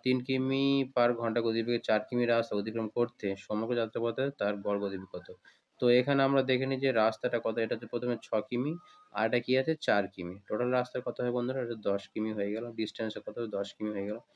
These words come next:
এবার আমরা টাইমটা দেখে নেব। টাইমটা কি আছে বন্ধুরা? এখানে ডিস্টেন্সে কত আছে? না, ছ কিমি আছে। তো প্রথম টাইমটা কত আছে? ছ কিমি এটা। আর ও যে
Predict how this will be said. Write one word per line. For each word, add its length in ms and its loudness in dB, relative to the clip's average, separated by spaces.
এবার 180 2
আমরা 160 4
টাইমটা 400 0
দেখে 240 -2
নেব। 200 -4
টাইমটা 340 0
কি 180 -4
আছে 120 -2
বন্ধুরা? 340 -2
এখানে 320 4
ডিস্টেন্সে 520 0
কত 200 2
আছে? 460 0
না, 280 2
ছ 220 -4
কিমি 480 4
আছে। 260 0
তো 80 -6
প্রথম 240 -2
টাইমটা 360 0
কত 120 0
আছে? 180 -2
ছ 120 -10
কিমি 220 -6
এটা। 260 -2
আর 560 4
ও 180 0
যে 380 4